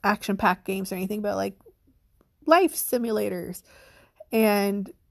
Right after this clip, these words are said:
that has been nice to help me calm down, to help me relax. And I play that before bed instead of being on my phone, and then I'm finding that I'm going to sleep a little easier, so that's nice. So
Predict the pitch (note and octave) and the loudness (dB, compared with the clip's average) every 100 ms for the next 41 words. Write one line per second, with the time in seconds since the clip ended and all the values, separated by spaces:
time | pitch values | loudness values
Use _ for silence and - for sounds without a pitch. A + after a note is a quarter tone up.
0 | - A#3 A#3 A3 - A#3+ - A#3 G#3+ G3+ | 4 8 8 6 -2 -4 -2 -2 -2 -4
1 | G#3 - A3 G3+ A#3+ A#3+ A3 G3+ G3+ F3+ | -6 -8 -8 -8 -8 -8 -4 -4 -4 -4
2 | F3+ F#3 F#3+ G3 - G3+ F#3+ F#3+ F#3 F#3 | -4 -6 -6 -6 -6 -6 -4 -2 -4 -6
3 | - G3+ F#3+ F#3 - - A3 G#3+ G3 - | -2 2 2 2 -8 -2 0 2 0 -2
4 | - A#3 G#3 G#3 - F#3+ - - _ - | -4 -6 -2 0 0 -2 -6 -20 _ -10
5 | A#3 - G#3 G#3 G3+ G#3 G#3+ A3 G#3+ F#3+ | -6 -2 0 0 0 0 -2 -2 -4 -4
6 | F#3 F#3 - F3+ F3 F3+ F#3 - G3 G#3+ | -4 -4 -4 -4 -2 -4 -6 -4 -4 -2
7 | E3+ F3+ F3+ F3+ F#3 F3+ F#3 F3+ - G#3+ | -2 -2 -4 -4 -4 -6 -8 -6 -6 -6
8 | G#3+ G#3+ A3 A#3+ A3 B3 B3+ B3+ - F3+ | -4 -4 -2 -2 -2 -2 -2 -2 -6 -6
9 | F3 - - A#3+ B3+ - _ _ _ _ | -8 -10 -8 -8 -8 -10 _ _ _ _
10 | _ _ _ - _ - - - - - | _ _ _ -20 _ -20 -20 -20 -20 -20
11 | - - - - C4+ C4 C4 | -20 -20 -20 0 6 8 6